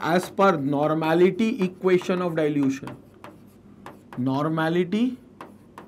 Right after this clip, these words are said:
equation of dilution में ग्राम इक्विवेलेंट सेम रहते हैं, या कह सकते हो मिलीग्राम इक्विवेलेंट सेम रहते हैं।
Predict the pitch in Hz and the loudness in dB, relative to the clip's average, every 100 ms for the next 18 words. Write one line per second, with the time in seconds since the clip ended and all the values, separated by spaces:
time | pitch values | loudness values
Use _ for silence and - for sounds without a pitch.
0 | - - - - - - - - - 175 | -20 -20 -20 -20 -20 -20 -20 -20 -8 -4
1 | 180 - - 185 185 180 208 208 196 180 | -4 -6 -4 0 0 0 -2 2 2 2
2 | - - - - - - - - - - | -4 -20 -20 -20 -20 -20 -20 -20 -20 -20
3 | - - - - 120 151 170 180 185 214 | -20 -20 -18 -10 0 2 2 2 0 0
4 | 208 190 180 120 - - - - - - | 0 0 -2 -4 -10 -20 -20 -20 -20 -20
5 | - - 113 110 160 175 220 254 254 208 | -20 -18 -14 -6 2 4 6 4 2 0
6 | 262 254 262 254 262 254 247 247 247 240 | 2 2 2 0 0 0 0 -2 -4 -8
7 | 240 - - - - - - - - - | -10 -20 -20 -20 -20 -20 -20 -20 -20 -20
8 | - - - - - - 127 185 202 214 | -20 -20 -20 -20 -20 -8 0 2 4 4
9 | 214 240 233 254 233 214 240 247 254 240 | 2 0 2 4 4 4 2 4 4 2
10 | - 247 240 247 240 233 220 208 208 202 | 0 0 2 0 0 -2 0 -2 -4 -10